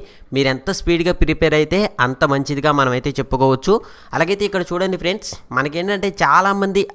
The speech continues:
అభ్యర్థులు ఏంటంటే ఈ యొక్క నెంబర్కి అయితే కాల్ చేస్తున్నారనమాట. ఈ యొక్క డిఎస్సి అనేది వాయిదా వేయాలి అనేటటువంటి ఉద్దేశంతో వన్ ఎయిట్ డబల్ జీరో డబల్ వన్ వన్ నైన్ ఫైవ్ జీరోకి, మ్, ఏంటంటే కాల్ చేస్తున్నారన్నమాట. ఓకే, ఈ యొక్క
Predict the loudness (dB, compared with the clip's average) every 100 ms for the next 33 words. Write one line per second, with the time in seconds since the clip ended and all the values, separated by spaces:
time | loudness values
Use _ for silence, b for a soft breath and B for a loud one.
0 | -4 0 0 0 -2 -2 -2 0 0 0
1 | B B -2 0 2 2 2 2 0 2
2 | -2 -2 0 0 0 -2 0 2 4 4
3 | 2 4 2 0 B B B -2 0 4
4 | 4 2 -2 -4 -4 0 0 2 0 4
5 | 4 4 2 2 2 0 0 -2 -2 -2
6 | -2 -2 -2 -2 0 -2 -2 0 2 2
7 | 2 2 2 2 2 2 2 2 2 2
8 | 4 4 4 2 2 -2 B B B 2
9 | 4 4 4 4 4 2 0 0 2 2
10 | 2 0 0 -6 b b -6 -4 -2 -2
11 | -2 -4 2 4 4 0 -2 0 2 2
12 | 0 -2 -6 -6 0 0 0 -4 -4